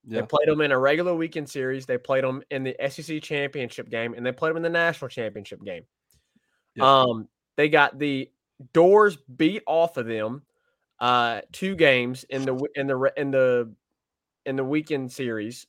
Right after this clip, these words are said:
Speaker 2: uh, regular season weekend series. Um, beat 'em in one of those games. They got the doors beat off of them in the S E C title game, but then they beat the doors off of them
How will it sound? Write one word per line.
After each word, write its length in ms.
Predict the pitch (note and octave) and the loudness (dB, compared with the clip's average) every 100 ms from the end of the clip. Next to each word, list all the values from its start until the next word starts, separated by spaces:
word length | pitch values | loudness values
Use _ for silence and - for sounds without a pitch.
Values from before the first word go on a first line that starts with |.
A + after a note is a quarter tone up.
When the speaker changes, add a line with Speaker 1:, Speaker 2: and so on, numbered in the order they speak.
| - | -4
Speaker 2:
uh, 140 | A#2+ | -2
regular 380 | A#2 C3 C#3+ C3+ | 2 0 2 -2
season 460 | C3 C#3+ C3 B2+ B2 | -2 -8 -6 -8 -8
weekend 400 | C#3+ C3+ C#3+ C#3 | -8 -6 -6 -6
series. 520 | - A#2 G#2+ A2 - _ _ _ _ _ | -4 -4 -4 -6 -10 _ _ _ _ _
Um, 540 | B2 B2 A#2+ A2+ A2 G#2+ | 4 4 4 2 0 -4
beat 200 | A#2+ D3+ | 0 2
'em 160 | E3 E3 | 4 4
in 120 | D3+ | 2
one 140 | D3 C#3 | 2 2
of 60 | |
those 240 | A#2+ A2 A#2 | 0 -4 -4
games. 420 | G#2 G2+ A2+ - _ _ _ _ _ _ _ _ _ _ _ | -4 -4 -10 -18 _ _ _ _ _ _ _ _ _ _ _
They 420 | - C#3+ D3+ D3 D3 | 4 8 8 8 6
got 160 | D3 | 2
the 80 | C#3+ | 2
doors 400 | C3+ D#3 F3 F3 | 2 4 4 2
beat 220 | C#3+ E3 | 0 2
off 200 | D#3+ D#3+ | 2 0
of 120 | D#3 | -4
them 80 | C#3+ | -4
in 140 | - D#3 | -4 -2
the 100 | D3 | 0
S 180 | D3+ D#3 | -2 -6
E 40 | |
C 140 | C#3+ C#3+ | -16 -10
title 380 | D#3 D#3+ F3 | -2 0 0
game, 360 | A#2+ G#2 G2 B2+ _ _ _ _ | -2 -6 -8 -14 _ _ _ _
but 120 | F#3+ | 0
then 180 | G#3+ G#3+ | 2 4
they 160 | G3+ A3 | 6 4
beat 220 | G#3+ G#3+ | 2 -4
the 60 | |
doors 380 | F#3 F3+ G3+ F#3+ | -2 2 2 4
off 220 | F#3 F#3+ | 2 2
of 80 | G3 | -2
them 320 | F3+ G3 F#3+ | -4 -4 -8